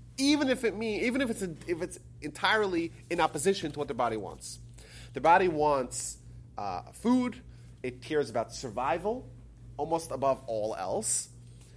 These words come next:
And therefore, the body is pining for food. And it wants to survive. And the soul is able to say, "No, we're going to go against that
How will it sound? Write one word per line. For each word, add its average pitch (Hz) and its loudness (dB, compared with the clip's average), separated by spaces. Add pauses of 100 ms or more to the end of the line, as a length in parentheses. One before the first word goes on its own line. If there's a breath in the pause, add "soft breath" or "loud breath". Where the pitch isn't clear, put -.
(300 loud breath)
And 151 2
therefore, 160 4
the 147 -2
body 147 4
is 147 -2
pining 139 -6
for - -12
food. 123 -6 (1200 loud breath)
And 127 -2
it 123 0
wants 151 2
to 135 -8
survive. - -6 (760 loud breath)
And 151 0
the 147 2
soul 233 6
is 185 4
able 160 2
to 127 -8
say, 160 0
"No, 147 4 (560 loud breath)
we're 135 2
going 160 2
to 151 -4
go 143 6
against 160 4
that 165 6